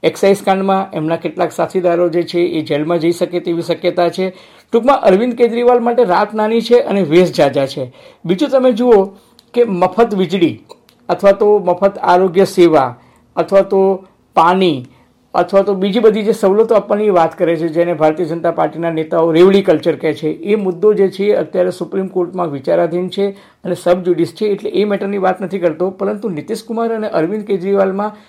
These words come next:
એક સામ્યતા છે કે બંનેની પાર્ટી જે છે એને નેશનલ પાર્ટી એટલે કે રાષ્ટ્રીય પાર્ટી તરીકેનો દરજ્જો અત્યારે મળ્યો નથી. રાષ્ટ્રીય પાર્ટી તરીકેનો દરજ્જો જો તમારે મેળવવો હોય તો ચાર રાજ્યોમાં સ્ટેટ પાર્ટી તરીકે તમને એક recognition એટલે કે સ્વીકૃતિ મળવી જોઈએ.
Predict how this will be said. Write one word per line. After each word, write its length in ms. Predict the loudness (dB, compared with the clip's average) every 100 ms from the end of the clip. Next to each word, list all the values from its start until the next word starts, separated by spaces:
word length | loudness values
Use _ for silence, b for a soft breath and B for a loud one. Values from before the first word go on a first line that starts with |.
| B
એક 180 | 0 0
સામ્યતા 440 | 2 -2 -2 0 0
છે 160 | 0
કે 100 | -2
બંનેની 440 | -2 -4 -4 -6 -4
પાર્ટી 400 | -4 -4 -4 -2
જે 160 | -2
છે 140 | 0 -2
એને 200 | -2 -6
નેશનલ 460 | -6 -8 -6 -8
પાર્ટી 540 | -2 -2 0 -4 -6 b b -6
એટલે 120 | -4
કે 100 | -2
રાષ્ટ્રીય 380 | -4 -6 -2 0
પાર્ટી 320 | 0 -2 -4
તરીકેનો 400 | -4 -4 -4 -4
દરજ્જો 380 | -2 -2 -2 -2
અત્યારે 300 | -2 -4 -2
મળ્યો 240 | -4 -4
નથી. 340 | -6 -10 -12 b b b b _ _ _ -4
રાષ્ટ્રીય 320 | -4 0 0
પાર્ટી 260 | 0 -2
તરીકેનો 400 | -4 -4 -4 -6
દરજ્જો 360 | -4 -4 -4 -4
જો 120 | -4
તમારે 300 | -4 -2 -2
મેળવવો 380 | -2 -2 0 0
હોય 180 | -2 -4
તો 120 | -6
ચાર 320 | -6 -4 -2
રાજ્યોમાં 400 | -2 -4 -4 -6
સ્ટેટ 360 | -6 -2 -2 0
પાર્ટી 240 | -4 -2
તરીકે 320 | -4 -6 -6
તમને 300 | -4 -4 -4
એક 320 | -4 -4 -4 -4
recognition 520 | -6 -6 -8 -6 -8
એટલે 180 | -8 -6
કે 100 | -4
સ્વીકૃતિ 440 | -4 -6 -6 -2
મળવી 280 | 0 2 2
જોઈએ. 400 | 2 -2 -4